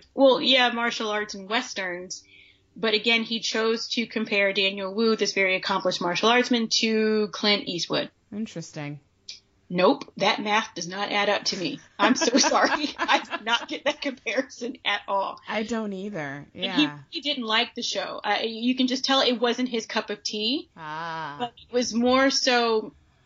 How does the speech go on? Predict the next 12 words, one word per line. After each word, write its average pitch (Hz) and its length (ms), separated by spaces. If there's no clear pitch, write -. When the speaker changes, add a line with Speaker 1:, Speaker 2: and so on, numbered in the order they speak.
Speaker 1:
I'm 220 220
betting 247 460
that 220 160
he 214 200
really 226 320
loved 226 320
Kung 240 260
Fu 254 280
growing 262 320
up. 294 240
I 180 160
loved, 214 340